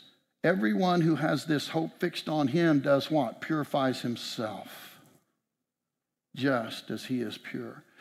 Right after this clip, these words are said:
Do you know in Colossians three, it's one of my favorite New Testament passages of Scripture. You guys hear me say that stuff all the time. He said, "Well, you just said last week that that other was one of your favorite passages." This is one of my favorites.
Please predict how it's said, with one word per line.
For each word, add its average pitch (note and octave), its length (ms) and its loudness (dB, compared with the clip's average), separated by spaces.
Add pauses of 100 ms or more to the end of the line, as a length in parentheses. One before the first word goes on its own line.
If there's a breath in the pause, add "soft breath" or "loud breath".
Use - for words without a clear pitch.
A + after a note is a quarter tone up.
(140 soft breath)
Do D#3 80 2
you G#3 80 12
know A#3+ 100 10
in G#3 80 10
Colossians F#3 580 6
three, D#3+ 200 4
it's A#2+ 100 -2
one D#3+ 160 8
of D3+ 80 8
my D3 140 8
favorite D#3+ 400 6
New D#3+ 100 8
Testament D3 460 4
passages C3+ 560 6
of A2 40 -8
Scripture. A2 300 -4
You C3 100 -2
guys B2+ 140 0
hear C3 100 0
me A#2 120 2
say A#2+ 160 -6
that G#2+ 120 -6
stuff - 220 -8
all G2 140 -6
the F2+ 80 -14
time. F2+ 120 -12 (800 loud breath)
He A#2+ 80 -2
said, B2 140 -4
"Well, C#3 100 0
you F3 120 0
just G3 180 0
said F3 160 0
last E3+ 240 4
week F#3 180 0
that F3+ 140 -10
that G3 160 2
other A3 180 4
was D3 180 0
one C#3+ 160 2
of C3 60 4
your B2+ 80 2
favorite A#2+ 380 -4
passages." A2+ 360 -4
This G3 200 0
is A#3+ 80 -2
one A3 200 6
of D4 60 10
my E3 160 8
favorites. - 460 -12